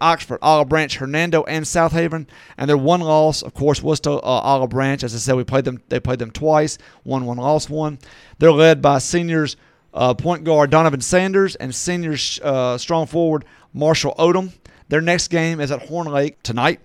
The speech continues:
The South Haven Chargers, one and three. Uh, they play in the Region six A two, along with Hernando.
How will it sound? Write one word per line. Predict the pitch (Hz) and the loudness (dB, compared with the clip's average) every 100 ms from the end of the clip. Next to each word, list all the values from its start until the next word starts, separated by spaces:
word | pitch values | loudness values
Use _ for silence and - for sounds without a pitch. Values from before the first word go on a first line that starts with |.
| _ | _
The | 92 | 2
South | 185 165 | 4 4
Haven | 170 151 | 2 0
Chargers, | - 185 165 107 95 | 2 4 4 2 -8
one | 101 156 | -2 0
and | 156 139 | 0 -2
three. | 175 180 120 - - - _ _ - | 2 2 2 -6 -20 -20 _ _ -4
Uh, | |
they | 104 135 | 0 2
play | 147 | 2
in | 143 | 2
the | 139 | 2
Region | 139 175 139 131 | 2 2 2 -4
six | 165 - | -4 0
A | 151 139 | 0 0
two, | - 196 143 98 - | 2 4 2 -2 -10
along | 120 131 | -4 -4
with | 131 | -4
Hernando. | 127 139 156 143 101 | -6 -4 -2 -2 -6